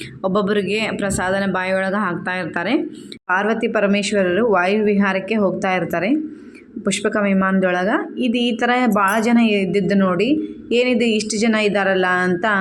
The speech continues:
ಪಾರ್ವತಿ ಪರಮೇಶ್ವರನ್ ಕೇಳ್ತಾರೆ. ಶ್ರೀ ಸಿದ್ಧಾರೂಢರು ಈ ಥರ ಏನು ಮಾಡಿದ್ದಾರೆ ಅಂದರೆ, ತಮ್ಮ ಶಿಷ್ಯರನ್ನ ಕೂರ್ಕೊಂಡು ಈ ಥರ ಕಾಲ ಮಾಡಿ ಒಬ್ರಿಗೊಬ್ರು ಪ್ರಸಾದನ ಈ ಥರ ಆ ಬಾಯಿಯೊಳಗೆ ಹಾಕ್ತಾ ಇದ್ದಾರೆ ಅಂತ ಹೇಳಿದಾಗ,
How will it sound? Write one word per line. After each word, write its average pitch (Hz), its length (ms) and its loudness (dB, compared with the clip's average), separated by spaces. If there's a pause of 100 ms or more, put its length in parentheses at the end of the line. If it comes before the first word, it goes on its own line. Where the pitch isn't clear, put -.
(140)
ಪಾರ್ವತಿ 185 520 -2
ಪರಮೇಶ್ವರನ್ 175 640 -2
ಕೇಳ್ತಾರೆ. 170 340 -4 (720)
ಶ್ರೀ 202 100 2
ಸಿದ್ಧಾರೂಢರು 202 1120 0
ಈ 190 200 -2
ಥರ 208 120 0 (140)
ಏನು 190 160 2
ಮಾಡಿದ್ದಾರೆ 185 320 0
ಅಂದರೆ, 180 160 0
ತಮ್ಮ 185 180 -2
ಶಿಷ್ಯರನ್ನ 196 520 0
ಕೂರ್ಕೊಂಡು 185 720 2 (320)
ಈ 196 140 -2
ಥರ 208 140 0
ಕಾಲ 190 360 -2
ಮಾಡಿ 185 500 0
ಒಬ್ರಿಗೊಬ್ರು 185 680 0
ಪ್ರಸಾದನ 180 440 -2
ಈ 175 240 -2
ಥರ 180 120 -2 (580)
ಆ - 20 -4
ಬಾಯಿಯೊಳಗೆ 202 580 2
ಹಾಕ್ತಾ 180 360 0
ಇದ್ದಾರೆ 170 420 0
ಅಂತ 170 300 0
ಹೇಳಿದಾಗ, 180 640 0